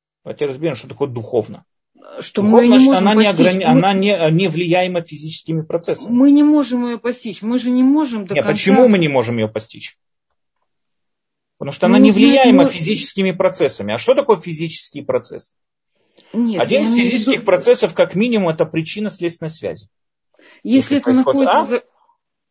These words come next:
Speaker 2: если это находится за гранью физических процессов, то мозг наш не осознает. Тора дает
Speaker 1: Нет, да, я
Speaker 2: познание
Speaker 1: согласен с
Speaker 2: духовное.
Speaker 1: вами, да, я вопрос объясняю, почему наш мозг это не осознает.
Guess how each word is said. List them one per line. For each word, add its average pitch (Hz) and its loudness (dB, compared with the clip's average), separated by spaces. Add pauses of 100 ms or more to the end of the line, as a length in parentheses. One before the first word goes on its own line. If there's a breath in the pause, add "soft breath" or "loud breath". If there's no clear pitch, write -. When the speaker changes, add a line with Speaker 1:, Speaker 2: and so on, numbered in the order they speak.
(480)
Speaker 2:
если 233 -6
это 247 -8
находится 240 -4
за 190 -10
гранью 196 -6
физических 190 -8
процессов, 202 0
то 175 0
мозг 247 2
наш 196 -4
не 196 -2
осознает. 190 -4
Тора 269 2
дает 196 -4
Speaker 1:
Нет, - -20
да, 202 -6
я 151 0
Speaker 2:
познание 170 2
Speaker 1:
согласен 226 2
с 202 2
Speaker 2:
духовное. 156 -4
Speaker 1:
вами, 127 -8
да, 151 2
я 135 4
вопрос 160 -2
объясняю, 156 -6
почему 202 -6
наш 135 -8
мозг 117 -10
это 101 -10
не 98 -12
осознает. 82 -20